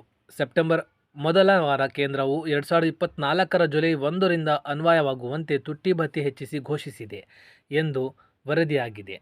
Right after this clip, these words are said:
ಕೇಂದ್ರ ಸರ್ಕಾರಿ ಇಲಾಖೆ ವ್ಯಾಪ್ತಿಯಲ್ಲಿ ಕೆಲಸ ಮಾಡುತ್ತಿರುವ ನೌಕರರಿಗೆ ತುಟ್ಟಿ ಭತ್ಯೆ ಹೆಚ್ಚಳವನ್ನು ಅಖಿಲ ಭಾರತ ಗ್ರಾಹಕ ಬೆಲೆ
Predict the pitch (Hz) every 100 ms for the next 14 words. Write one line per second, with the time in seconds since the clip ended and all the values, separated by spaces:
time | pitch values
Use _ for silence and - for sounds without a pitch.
0 | _ - 175 185 180 - 135 127 135 131
1 | 127 123 117 131 120 110 - 131 160 156
2 | - 156 160 160 143 139 127 135 131 127
3 | 127 _ _ _ 135 135 175 170 160 151
4 | 139 151 - 143 - 185 147 143 147 135
5 | - 143 135 139 143 156 143 - 185 175
6 | 135 147 143 131 147 131 135 151 143 151
7 | 156 135 131